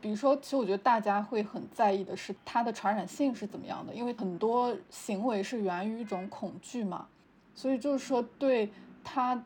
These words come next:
这个疾病的传染性，它是怎么引起的，它的治疗，就是不带别的偏见去看它，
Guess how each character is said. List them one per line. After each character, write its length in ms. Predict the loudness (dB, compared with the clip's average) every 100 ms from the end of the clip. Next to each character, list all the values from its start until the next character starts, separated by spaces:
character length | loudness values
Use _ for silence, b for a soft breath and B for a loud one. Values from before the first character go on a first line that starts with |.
| -4
这 140 | -2
个 80 | -2
疾 260 | -4 -8 -6
病 300 | 2 2 4
的 160 | 0
传 340 | 0 -2 0 2
染 240 | 0 -2 -10
性， 480 | -16 -4 -2 -2 -4
它 160 | -4 -6
是 120 | -4
怎 160 | -6 -4
么 360 | -4 -4 -4 -6
引 260 | -8 -8 -8
起 320 | -10 -6 -4
的， 280 | 2 2 0 B
它 220 | 0 2
的 100 | 2 -2
治 360 | -4 -4 0
疗， 380 | 0 0 -2 -4
就 120 | -6
是 240 | -4 -4 -4 -8 -10
不 140 | -2
带 340 | 4 4 4 -2 -8 -18 -8
别 240 | -4 -2
的 100 | -2
偏 260 | -2 -2 0
见 220 | 0 -2
去 180 | -6 -8
看 340 | -2 -2 -2
它， 380 | -4 -4 -2